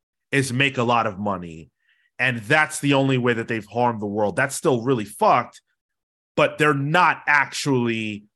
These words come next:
people that are willing to harm people callously. Does that make sense? Like, their evil is in their desire to make money, and the way, and the, they don't care how they make it.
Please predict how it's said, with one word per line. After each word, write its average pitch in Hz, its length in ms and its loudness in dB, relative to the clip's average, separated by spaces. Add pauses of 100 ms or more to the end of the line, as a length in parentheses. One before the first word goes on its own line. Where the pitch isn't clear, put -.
(100)
people 131 380 -4
that 113 260 0
are 104 340 -4
willing 135 440 0
to 123 120 -6
harm 123 360 0
people 117 260 -6
callously. 95 600 -6 (120)
Does 117 120 -14
that 156 160 -2
make 170 160 -4
sense? 160 480 -12 (360)
Like, 131 380 0 (760)
their 196 360 4
evil 208 600 0 (280)
is 151 220 0
in 170 220 0
their 151 220 4
desire 139 720 2
to 139 240 -4
make 120 460 -2
money, 107 420 -4 (580)
and 143 200 0
the 135 40 2
way, 131 320 2
and 147 160 2
the, 135 200 -2 (200)
they 160 140 4
don't 160 240 0
care 208 320 2
how 139 160 2
they 123 120 -2
make 135 280 0
it. - 160 -14